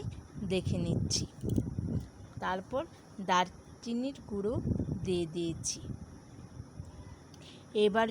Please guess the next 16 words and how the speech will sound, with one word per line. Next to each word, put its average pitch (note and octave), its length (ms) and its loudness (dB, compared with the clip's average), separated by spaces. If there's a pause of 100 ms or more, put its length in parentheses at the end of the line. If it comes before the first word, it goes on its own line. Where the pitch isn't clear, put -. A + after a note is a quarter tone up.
ঝোলটা A3 460 -2 (340)
কিছুটা B3 440 0
মাখো G3+ 360 2
মাখো A3 340 0 (380)
হয়ে F#3+ 340 4
এসেছে, - 420 -4 (560)
তখন G3+ 320 2
আমি C#4 200 -4 (420)
নামিয়ে F3+ 400 2
নিয়েছি। - 480 0 (400)
তারপর G3 500 0
গরম G3+ 380 2
ভাতের G#3 380 -2
সঙ্গে C4+ 320 -4 (380)
পরিবেশন F#3 460 2 (100)
করেছি। E3+ 400 -2